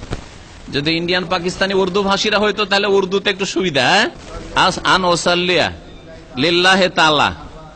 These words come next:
আরবা রাকাতিন সালাতা জোহরে",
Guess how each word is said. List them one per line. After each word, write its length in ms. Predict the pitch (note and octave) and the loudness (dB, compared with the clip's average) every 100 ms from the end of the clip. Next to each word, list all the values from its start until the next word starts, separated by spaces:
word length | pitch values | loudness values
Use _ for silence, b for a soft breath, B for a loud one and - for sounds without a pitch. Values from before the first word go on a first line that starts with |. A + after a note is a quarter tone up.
| - - - | -20 -20 -2
আরবা 380 | C3 D#3+ E3 F3+ | 0 2 2 2
রাকাতিন 560 | F3+ E3+ E3+ D#3+ C3+ F2+ - - - - - - - - - - - | 2 2 0 0 -4 -4 -12 -16 -18 -20 -20 -20 -20 -20 -18 -16 -2
সালাতা 340 | D#3+ F#3+ F#3 | 0 2 2
জোহরে", 360 | F3+ F#3 E3+ | 2 4 4